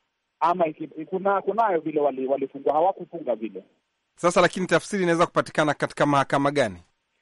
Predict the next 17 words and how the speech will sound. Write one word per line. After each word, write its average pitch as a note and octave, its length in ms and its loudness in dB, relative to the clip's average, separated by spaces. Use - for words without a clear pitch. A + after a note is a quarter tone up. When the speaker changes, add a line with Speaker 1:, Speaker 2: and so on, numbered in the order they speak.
Speaker 1:
Kuna B2+ 260 2
ka-, B2+ 240 2
kuna C3 220 -2
mahakama C3 420 0
ya A#2 60 -2
kikatiba D#3 580 -4
na C#3 180 2
kuna B2+ 380 -2
pia E3 300 0
kuapil, C3 720 -2
uh, A#2+ 320 2
ku-, C#3 140 -10
kuna C#3 340 -2
kurudi F#3+ 500 -2
ile, F#3 280 0
ile G#3+ 240 2
koti. G3 360 -4